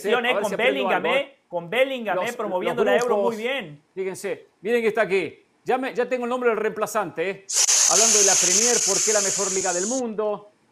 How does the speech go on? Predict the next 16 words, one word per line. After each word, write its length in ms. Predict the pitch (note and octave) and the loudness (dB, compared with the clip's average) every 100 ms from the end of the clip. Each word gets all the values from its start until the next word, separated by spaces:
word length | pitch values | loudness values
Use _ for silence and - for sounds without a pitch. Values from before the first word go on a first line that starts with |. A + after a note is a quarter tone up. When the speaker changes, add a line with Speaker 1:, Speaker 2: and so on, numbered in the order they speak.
| _ _ _ _ _ | _ _ _ _ _
Speaker 2:
los 160 | D#3 - | -14 -10
equipos 480 | D#3+ G#3+ G3+ F#3 - | -8 -6 -6 -6 -6
que 80 | F#3 | -6
han 80 | |
ganado 280 | F3 F3 E3+ | -6 -6 -6
Champions, 800 | D#3 G3 G3 E3 F3+ F3+ F3 - | -4 -4 -4 -6 -8 -8 -10 -12
el 120 | D3 | -14
City, 400 | C#3 G3 F3+ - | -12 -10 -10 -8
el 100 | D#3 | -10
Chelsea, 400 | B2+ F#3+ E3+ E3 | -6 -8 -8 -8
Liverpool 380 | F3 F3+ D#3+ F3 | -6 -6 -6 -4
marcando 360 | D3+ D3 F3 E3 | -4 -6 -8 -6
diferencias 380 | D3+ D#3+ D#3 C#3 | -6 -8 -8 -8
en 80 | D#3 | -4
Europa, 600 | F#3+ A#3 G#3+ F#3+ F#3 F3+ | 0 2 0 -2 -4 -6
eh, 120 | - | -16